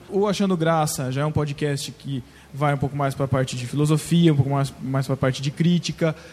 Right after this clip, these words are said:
e tem esse diferencial. A gente tá falando desses quatro.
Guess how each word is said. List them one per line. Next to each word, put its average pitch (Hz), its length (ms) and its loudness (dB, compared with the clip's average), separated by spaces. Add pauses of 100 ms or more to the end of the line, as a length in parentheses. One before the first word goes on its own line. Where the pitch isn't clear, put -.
(140)
e 151 260 4
tem 165 260 -2
esse 175 140 -4
diferencial. 165 800 -2 (340)
A 160 40 -2
gente 160 80 0
tá 202 80 0
falando 214 260 2
desses 220 260 0
quatro. - 500 -2